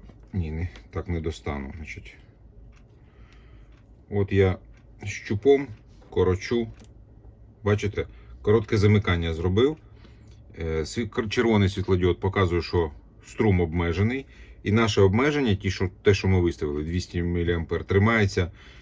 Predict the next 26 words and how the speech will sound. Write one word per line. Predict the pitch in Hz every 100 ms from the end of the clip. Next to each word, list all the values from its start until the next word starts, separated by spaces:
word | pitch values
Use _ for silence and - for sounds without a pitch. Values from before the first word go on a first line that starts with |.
| -
що | - 120
через | 135 127 120
лампу, | 143 165 165 90
що | - 117
в | 123
короткому | - 113 110 113 110
замиканні. | 101 107 101 85
Але | 95 110
в |
короткому | 113 117 123 120
замиканні | 113 120 123 160 165
вихідна | 120 113 107
напруга | 104 - 87 85
дорівнює | 78 98 117 127 127
нулю. | 131 113 78 - - - -
Бачите, | - 120 107 87
даже | 104 101
вольтметр | 104 104 107 101
потух. | 104 101 - - - - - - - -
Ну, | 127
тому | 123 117
що | 107 107 92 95 - - - - -
навантаження — | 101 113 120 143 139 107 95 82
це | - 98
коротке | 101 104 104
замикання. | 98 98 92 82 67 65